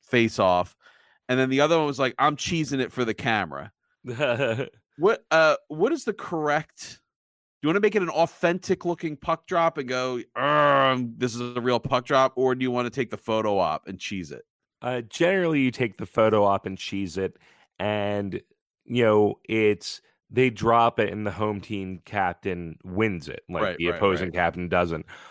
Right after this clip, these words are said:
Speaker 2: Although in the night, uh, honoring Hartnell's retirement, he went out there and told the guys to fight for it.
Speaker 1: <laughs>
Speaker 2: And he's like,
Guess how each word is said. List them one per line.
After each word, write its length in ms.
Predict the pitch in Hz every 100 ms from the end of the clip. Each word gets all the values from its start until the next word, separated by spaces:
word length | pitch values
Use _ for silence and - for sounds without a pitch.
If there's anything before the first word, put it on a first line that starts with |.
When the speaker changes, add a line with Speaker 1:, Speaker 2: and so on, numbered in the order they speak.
| - -
Speaker 2:
Although 560 | 127 120 127 120 113 -
in 220 | 127 120
the 80 | 120
night, 340 | 117 127 135 _ -
uh, 220 | 113 107 -
honoring 360 | 110 107 107
Hartnell's 500 | 95 101 104 117 107
retirement, 640 | 101 98 98 98 110 123 - _ _ _ _ _ _ _ _ -
he 200 | 110 135
went 240 | 127 123
out 260 | 117 110 -
there 220 | 110 104
and 160 | 98 98
told 220 | 107 98
the 80 | 90
guys 240 | 92 90
to 100 | -
fight 300 | - 87 85
for 220 | - -
it. 1040 | - _ _ _ _ _ - 131 - - -
Speaker 1:
<laughs> 140 | - - - - 120
Speaker 2:
And 320 | 117 110 113
he's 260 | 110 101
like, 480 | 104 110 101 101 _